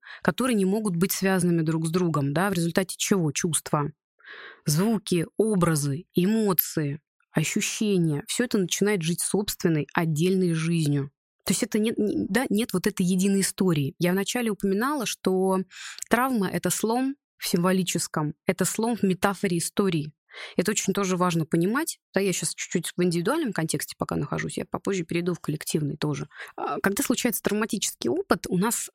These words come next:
я щас буду очень грубо говорить, вот прям грубейше. А, м, связь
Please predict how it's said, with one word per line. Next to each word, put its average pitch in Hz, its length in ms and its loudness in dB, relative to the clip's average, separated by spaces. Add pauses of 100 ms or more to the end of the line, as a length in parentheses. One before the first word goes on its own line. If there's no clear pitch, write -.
(140)
я 190 80 4
щас - 300 -2
буду 185 320 0
очень 196 320 0
грубо 190 300 0
говорить, 143 460 0
вот 143 120 -4
прям 160 440 0 (200)
грубейше. 180 760 2 (680)
А, 170 480 2 (520)
м, 180 220 2 (640)
связь 214 640 0